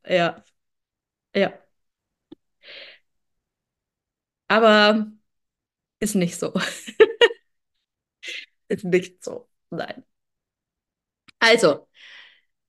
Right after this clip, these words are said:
jetzt wär's ja gut, wir würden deine Glauben-, deine Glaubenssätze transformieren. Ja, dafür darfst du natürlich offen sein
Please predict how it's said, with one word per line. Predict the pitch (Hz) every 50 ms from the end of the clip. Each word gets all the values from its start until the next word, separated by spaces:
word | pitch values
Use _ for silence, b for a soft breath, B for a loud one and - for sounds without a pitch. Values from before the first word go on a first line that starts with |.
| _ _ _ _ _ _ _ _ _ _ _ -
jetzt | 254 254 247 254 - - - - _ _ _ _ _ _ _ _ _ _ _ _ _ _ _ _ _
wär's | - 208 247 294 403 466 -
ja | 349 262 240
gut, | - - 285 330 392 302 233 220 262 349 381 - - - -
wir | 202 220 208
würden | 247 277 277 - 311 302 294 262 - - - -
deine | 220 196 226 254 294 311 285 285
Glauben-, | - 240 208 202 220 247 240 240 214 - - - - -
deine | 220 214 220 208 214
Glaubenssätze | 214 214 226 269 320 294 285 - 254 240 240 - 269 247 233 - - -
transformieren. | - 254 226 233 240 240 240 - - 233 226 226 233 240 262 277 254 208 185 156 139 143 165 - _ _ _ _ _ _ _ _ _ _ _ _ _ _ _ _ _ _ -
Ja, | 202 214 233 254 240
dafür | 214 214 240 - - 302 247 240 233 233 240 - _ _ _ _ _ _ _
darfst | - 185 190 208 233 - - - -
du | 208 - - _ _ _ _ _ _
natürlich | - 208 185 180 - 262 220 208 220 - - _
offen | - 202 277 320 311 269 233 220
sein | - - 180 170 175 185 208 233 247 - - _